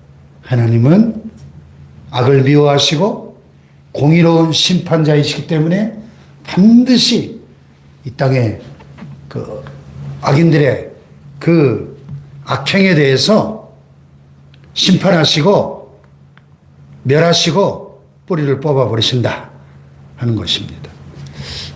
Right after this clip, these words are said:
아멘. 네. 그리고 의인들은 그 하나님의 공의의 심판을 보면서, 하나님을 두려워하면서, 또 그 악인을 향해서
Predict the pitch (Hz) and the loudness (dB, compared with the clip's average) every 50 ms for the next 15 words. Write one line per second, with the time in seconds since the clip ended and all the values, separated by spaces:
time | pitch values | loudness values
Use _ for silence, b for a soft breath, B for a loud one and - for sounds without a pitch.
0 | - - 123 135 156 175 170 147 113 - - - - - - - - - - - | -4 0 2 4 4 4 4 2 0 -2 -6 -10 -18 -20 -20 -20 -20 -20 -14 -10
1 | 117 117 110 104 95 87 78 71 - - - - - - - - - - - - | -8 -6 -6 -6 -6 -10 -12 -18 -20 -20 -20 -20 -20 -20 -20 -20 -20 -20 -20 -20
2 | - - - - - - - - - - - 160 180 170 202 220 226 226 226 226 | -20 -20 -20 -20 -20 -20 -20 -18 -8 -4 0 2 4 4 4 4 4 4 2 0
3 | - - - - - - _ _ _ _ _ _ _ _ _ _ - - - - | -4 -8 -12 -20 -20 -20 _ _ _ _ _ _ _ _ _ _ -20 -20 -20 -20
4 | - - 139 143 160 175 175 175 165 160 165 185 208 220 226 226 - - - - | -8 -2 0 2 4 4 4 4 4 4 4 4 4 2 2 0 -4 -6 -10 -14
5 | - - - 147 117 147 165 160 147 151 147 156 170 196 214 220 214 - - - | -20 -14 -12 -8 -4 -2 0 0 2 2 2 2 2 2 0 -2 -4 -8 -10 -4
6 | - 147 147 147 151 147 143 - 175 160 - 151 147 147 143 131 139 135 139 139 | 0 2 4 4 4 2 2 0 0 0 0 0 0 0 0 0 0 0 0 0
7 | 135 131 - - 170 180 185 190 - - - - - - - - - - B B | -2 -2 -2 0 0 0 0 0 -4 -8 -14 -16 -20 -20 -20 -20 -20 -20 B B
8 | B B B B B B - - 139 143 139 139 135 135 135 127 - 131 135 135 | B B B B B B -4 0 2 2 4 4 4 4 2 2 2 2 2 4
9 | 135 135 131 131 135 135 135 131 - 160 170 180 185 196 196 - - - B B | 4 4 2 2 0 0 -2 -2 0 2 2 4 4 2 0 -2 -8 -14 B B
10 | B B B B B B B B B B B - - 135 131 131 127 - 139 135 | B B B B B B B B B B B -8 -4 0 0 0 0 2 2 2
11 | 120 110 123 123 135 143 139 147 156 156 160 156 - - - 135 143 147 147 143 | 2 2 0 0 2 2 4 4 4 2 2 0 -4 -8 -6 -2 0 2 2 2
12 | 131 - 165 170 180 196 - - - - | 2 2 2 2 2 0 -2 -6 -12 -18